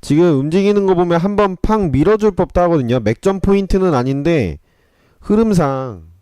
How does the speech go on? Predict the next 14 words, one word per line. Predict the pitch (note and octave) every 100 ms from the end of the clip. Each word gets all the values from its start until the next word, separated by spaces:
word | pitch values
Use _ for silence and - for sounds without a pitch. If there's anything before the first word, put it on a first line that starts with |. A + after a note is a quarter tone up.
| _
네, | - G2+ F#2+ F2 -
그렇게 | B2+ -
좀 | D3 D3
나와줄 | G2 A#2 D3 D3+
법도 | D#3+ D3 C#3+
한데 | D3 E3 D#3+ D#3+ C#3+ -
또 | D3+ D#3
한틱이네요. | C#3+ E3+ G#3 F3+ B2+ G2+ G#2 D3+ - _
많이 | F#2+ G2 B2
내린 | C3+ C3
것 |
같은데 | A#2 - G#2+ A2
한틱 | C#3 - D#3+
내려왔어. | A2+ F#2 F2+ C3+